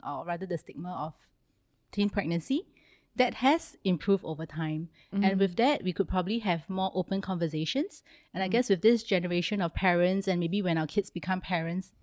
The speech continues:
Speaker 1: that will also shift for sure. Yeah, so
Speaker 2: Mm.
Speaker 1: the information and knowledge will just increase and probably be, uh, shared at a much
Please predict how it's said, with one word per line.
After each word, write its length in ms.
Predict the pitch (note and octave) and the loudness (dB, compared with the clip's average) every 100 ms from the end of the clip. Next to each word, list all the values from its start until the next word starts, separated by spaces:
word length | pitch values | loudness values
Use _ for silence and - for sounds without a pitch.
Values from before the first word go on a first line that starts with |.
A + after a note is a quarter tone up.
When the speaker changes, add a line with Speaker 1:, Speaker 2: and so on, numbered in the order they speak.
| _ | _
Speaker 1:
that 140 | D#4 | 0
will 100 | C4 | 2
also 260 | D#3+ E3+ F#3+ | 2 2 0
shift 340 | F#3+ - F3+ - | 0 -4 -4 -4
for 120 | D#3 | -8
sure. 340 | - E3+ D3+ _ _ _ _ _ _ | -6 -6 -6 _ _ _ _ _ _
Yeah, 320 | G3+ E3+ D#3+ | 0 2 2
so 160 | E3 G#3 | 2 2
Speaker 2:
Mm. 20 | |
Speaker 1:
the 120 | F#3 | 2
information 520 | F#3+ G3 G3 G3 B3 A3+ | 0 2 2 4 4 6
and 140 | E3+ | 4
knowledge 440 | D#3+ D#3+ F3 - | 2 2 0 0
will 160 | F3+ E3 | -2 -2
just 460 | E3 F3+ F3 - _ - | 0 -2 -2 -12 _ -8
increase 400 | E3+ - A3 - | -6 -2 -2 0
and 160 | D#3+ | -4
probably 540 | - F3 E3+ F3+ F3+ - _ _ _ - | -2 -2 0 0 -2 -6 _ _ _ -6
be, 400 | E3+ D#3 D#3 - | -4 -4 -6 -8
uh, 140 | - | -6
shared 320 | D#3 - F3 - | -2 2 0 0
at 80 | |
a 60 | D#3 | -4
much 240 | E3 - | -4 -6